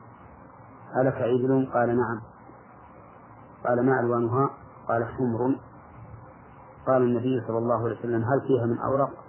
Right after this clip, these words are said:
قال: "نعم." فقال: "أنى لها ذلك؟" قال: "لعله نزعه عرق." قال: "فهذا وهكذا ابنك لعله نزعه عرق"، فأنت لا تدري، فقد يكون من أجدادك أو أجداد امرأتك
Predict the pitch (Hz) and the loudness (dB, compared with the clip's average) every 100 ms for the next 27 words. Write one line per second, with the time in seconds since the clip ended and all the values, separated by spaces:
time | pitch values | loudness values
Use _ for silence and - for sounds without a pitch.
0 | - - 113 110 120 107 101 - - - | -12 -2 0 2 0 -2 -8 -16 -20 -20
1 | - - - 175 160 156 160 160 160 147 | -18 -8 -2 2 6 8 8 8 8 6
2 | 131 123 127 143 - - - - - - | 4 2 4 2 0 -6 -20 -20 -20 -20
3 | - 143 143 139 139 143 127 135 127 127 | -2 4 6 8 6 6 4 4 4 2
4 | 120 127 - - - - - - - - | 2 -2 -4 -14 -20 -20 -20 -20 -20 -20
5 | - - - - - - - - - - | -20 -20 -20 -20 -20 -20 -20 -20 -10 0
6 | 123 120 123 123 127 - - 120 120 120 | 2 2 0 2 2 2 -6 -2 -2 -2
7 | 120 120 - - - - - - 117 127 | 0 -2 -4 -18 -20 -20 -18 -8 -2 0
8 | 120 113 113 123 113 117 117 117 110 110 | 0 0 0 -2 0 0 0 0 0 -4
9 | 120 - - - - - - - - - | -6 -10 -20 -20 -20 -20 -20 -20 -20 -20
10 | - - - 143 131 131 143 147 131 117 | -20 -20 -4 0 0 2 2 4 2 0
11 | 120 131 135 127 117 139 131 127 117 110 | -2 -2 -2 0 0 2 2 2 0 -2
12 | 127 123 120 113 - - - - 143 123 | 2 2 2 -6 -12 -20 -14 -2 0 2
13 | 120 127 120 113 120 123 123 131 | 0 2 2 2 0 0 0 -2